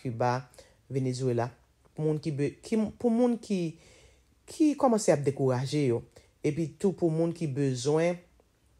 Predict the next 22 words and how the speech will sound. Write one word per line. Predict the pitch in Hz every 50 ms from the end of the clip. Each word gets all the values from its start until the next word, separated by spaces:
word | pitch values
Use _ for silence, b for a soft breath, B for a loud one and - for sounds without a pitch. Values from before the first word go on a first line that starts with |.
| _ _ _ _ _ _ B B B B B
fil | B - - - 240 233 214 175
pou | 196 202
yon | 190 175 170
moun | 170 175 175
k | 165 165
ap | 143 147 147
mande, | 147 151 151 147 -
èske | - 151 139 - - 151
m | 139 135
kapab | 131 123 120 - 139 - - - _ _ _ _ B B B B B B B B B B B B B B B B B B B -
bon? | 135 160 180 175 - - - _ _ _ _ _ _ _ _ _ _ _ _ _ -
Èske | 175 226 247 247 - - - - 392 427 392 359 339
U | 302
S | 285 247 - - -
C | 190 190 185
I | 165 165 170
S | 175 175 175 - - - - - - _ _ _ _ _ _ _ _ _ _ _ _ _ -
dezòd | 135 151 156 143 131 - - _ - - 143 131 170 165 151 151 135 151 165 151 135 127 107 - -
nan | 147 156 147 143
yon | 143 143
sans? | - 165 143 - - - - - - -
Oke, | 160 139 - 214 254